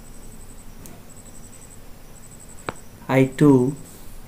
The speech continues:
like all of us, am a link in unbroken chain which goes back to the dawn of the history of in the इनमेमोरेबल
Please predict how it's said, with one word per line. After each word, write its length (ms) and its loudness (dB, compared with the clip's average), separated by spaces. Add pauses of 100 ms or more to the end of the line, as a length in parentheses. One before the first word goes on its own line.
(1120)
like 260 2 (520)
all 180 6
of 160 -2 (160)
us, 160 -2 (160)
am 180 2
a 140 4
link 260 4 (100)
in 140 0 (180)
unbroken 580 0
chain 260 2
which 160 -4 (100)
goes 240 2 (180)
back 260 -2
to 140 -4
the 140 -4
dawn 280 -2
of 120 -6
the 100 -6
history 380 -6
of 240 -10
in 140 -2
the 140 -6 (960)
इनमेमोरेबल 720 4